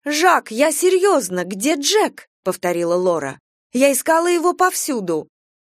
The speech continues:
"Он был здесь час назад, даже меньше, запрыгнул на меня и стащил печенье. Он где-то тут".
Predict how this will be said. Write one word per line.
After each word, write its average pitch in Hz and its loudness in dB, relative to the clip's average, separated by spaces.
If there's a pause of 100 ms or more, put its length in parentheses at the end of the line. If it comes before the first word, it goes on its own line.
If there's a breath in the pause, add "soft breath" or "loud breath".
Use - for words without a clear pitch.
"Он 196 -2
был 214 4
здесь 190 0
час 202 0
назад, 170 -2
даже 185 0
меньше, 156 -4
запрыгнул 185 -2
на 180 -2
меня 196 -2
и 208 -2
стащил 190 -2
печенье. 135 -2
Он 202 -2
где-то 196 -2
тут". - -10